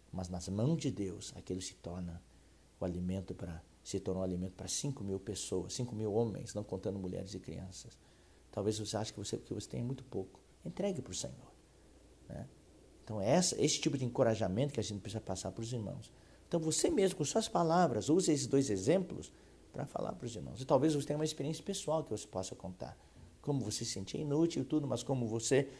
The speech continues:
ao se colocar na mão de Deus, Deus tornou você uma pessoa útil. Ou seja, o poder de Cristo repousa na fraqueza humana. A sarça é fraca, mas ali tinha o fogo de Deus.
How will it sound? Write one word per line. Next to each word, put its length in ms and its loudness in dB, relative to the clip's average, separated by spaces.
ao 140 4
se 140 2
colocar 340 2
na 100 0
mão 200 -2
de 100 -2
Deus, 420 2
Deus 320 4
tornou 260 4
você 220 0
uma 100 -2
pessoa 320 -4
útil. 380 -2
Ou 80 0
seja, 420 10
o 80 0
poder 480 12
de 140 6
Cristo 560 6
repousa 440 0
na 140 -4
fraqueza 440 -4
humana. 480 -4
A 60 -14
sarça 480 0
é 40 0
fraca, 640 -8
mas 160 -4
ali 180 2
tinha 180 -4
o 40 -6
fogo 360 -2
de 120 -2
Deus. 420 -6